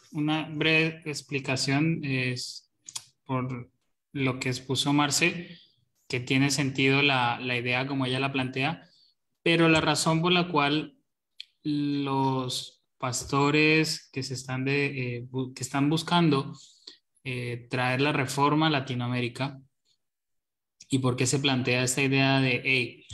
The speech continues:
hagamos algo en donde se, se, se refresque o se actualice",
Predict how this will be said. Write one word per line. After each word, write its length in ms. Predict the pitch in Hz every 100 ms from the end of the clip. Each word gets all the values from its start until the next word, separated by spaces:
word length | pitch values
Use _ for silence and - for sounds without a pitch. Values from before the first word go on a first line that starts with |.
| -
hagamos 720 | 127 123 131 135 135 - - _ _ -
algo 680 | 139 139 139 147 165 - - _ _ _
en 200 | 135 127
donde 300 | 127 127 123
se, 1040 | 117 131 127 123 120 120 120 117 120 - _ _ _ _ _ _ _ _ _ _ _ _ _ _ _
se, 280 | - 143 156
se 160 | 151
refresque 840 | 135 135 127 - 165 185 180 - 143
o 80 |
se 120 | 135 135
actualice", 840 | - - 131 160 147 139 139